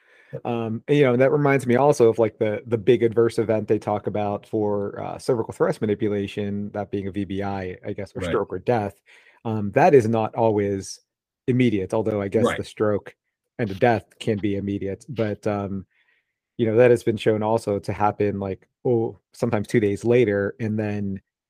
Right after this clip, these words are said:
Speaker 2: they can't always blame it on
Speaker 1: Right.
Speaker 2: only the manipulation because the therapist,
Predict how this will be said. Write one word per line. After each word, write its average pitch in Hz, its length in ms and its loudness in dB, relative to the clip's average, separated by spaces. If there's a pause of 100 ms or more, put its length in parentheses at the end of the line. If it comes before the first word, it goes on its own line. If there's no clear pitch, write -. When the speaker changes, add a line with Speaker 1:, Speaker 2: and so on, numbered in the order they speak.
(320)
Speaker 2:
they 135 60 4
can't 123 220 2
always 104 240 0
blame 117 340 2
it 101 280 -4
on 98 500 -4 (120)
Speaker 1:
Right. 135 140 0
Speaker 2:
only 110 460 -2
the 101 100 -4
manipulation 107 760 0
because 107 340 -2
the 104 100 -4
therapist, 104 480 -4